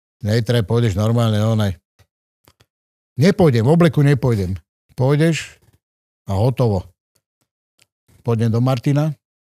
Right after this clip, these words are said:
z divadelnej služby požičam fraky a cylindre, tak v tom pôjdem. A je bolo. Požičal som tri flaky, naraz mi volá Kochanský, že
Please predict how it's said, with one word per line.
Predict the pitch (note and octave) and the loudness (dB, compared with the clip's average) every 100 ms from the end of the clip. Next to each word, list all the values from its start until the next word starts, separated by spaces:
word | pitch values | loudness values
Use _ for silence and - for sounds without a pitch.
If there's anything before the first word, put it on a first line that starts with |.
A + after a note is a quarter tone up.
| _ | _
z | B2+ | -2
divadelnej | C3+ B2+ B2+ A#2+ | 0 0 0 -2
služby | - B2+ A#2+ | -2 -2 0
požičam | C3+ A2+ B2 G#2 | -2 -2 -2 -2
fraky | - B2 B2 A2 | -2 -4 -2 -4
a | F2 | -4
cylindre, | C3 B2+ C3 B2 A#2+ - _ _ _ _ _ _ | -2 -2 0 -2 -4 -6 _ _ _ _ _ _
tak | C#3+ D3 - | -4 -4 -4
v | |
tom | C3+ B2 | -4 -2
pôjdem. | A#2+ G#2 E2 D2 - _ _ _ _ - - - - G3+ _ _ - | -4 -6 -6 -14 -20 _ _ _ _ -14 -14 -14 -18 -18 _ _ -6
A | A#2+ | -4
je | A2 | -2
bolo. | G2+ C#2+ - - - _ _ _ - | -4 -6 -14 -20 -20 _ _ _ -4
Požičal | A#2+ C3 B2 A2 | 0 0 0 -2
som | A2 | -4
tri | F2+ | -4
flaky, | E2+ C3 D3 C3 A2+ - _ _ - _ _ _ _ - | -4 -2 -2 -2 -6 -8 _ _ -20 _ _ _ _ -4
naraz | B2+ A2+ | -2 0
mi | A2+ | 0
volá | A2 F#2+ | -2 -4
Kochanský, | F2 B2+ B2+ A2+ - G#2 | -4 -4 -2 -4 -4 -6
že | F#2+ F2+ | -4 -6